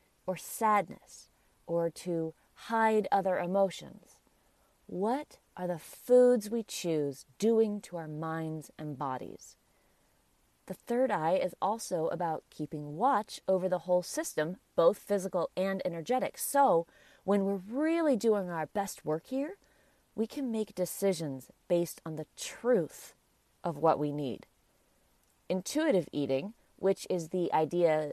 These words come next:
that our bodies will tell us what we need and that we can listen to messages from it by turning our attention inward, is great. Intuitive eating is great,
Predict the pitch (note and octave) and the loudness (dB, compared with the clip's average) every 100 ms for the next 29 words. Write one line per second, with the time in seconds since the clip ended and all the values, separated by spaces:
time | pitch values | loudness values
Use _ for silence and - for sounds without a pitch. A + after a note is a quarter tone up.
0 | - E3 D3+ - D3 C3+ B2 F3 E3+ G3+ | 0 4 4 2 2 2 2 6 6 6
1 | B3 B3+ F3+ E3+ - G3+ F#3 F3 E3+ - | 0 -4 -4 -6 -4 4 4 4 0 -2
2 | E3 D#3 D#3 F#3+ - D#3 D#3+ D#3 E3+ E3+ | -2 -4 -2 -2 -2 -2 -2 0 -2 -2
3 | D3+ D#3+ F3+ - D#3+ D#3+ - _ _ _ | -4 0 0 -2 -6 -6 -10 _ _ _
4 | - F#3 E3 E3 G#3+ G#3+ D#3 - D3 D3 | -6 0 2 2 2 0 -6 -6 -8 -8
5 | - D#3+ D3 D3 - _ _ - A#3 A3 | -6 -2 0 0 -4 _ _ -10 -2 0
6 | G3 F3 D3+ D3+ D#3+ D3+ C#3+ - F3 D3+ | 0 -2 -6 -8 -12 -10 -10 -4 -2 -2
7 | - F3 D3+ - E3 - - D#3 - B3+ | -2 -2 -4 2 2 2 -2 -8 -2 4
8 | C4 G3 F#3+ E3+ D3+ B2+ D3+ D#3+ | 4 4 0 -4 -6 -10 0 0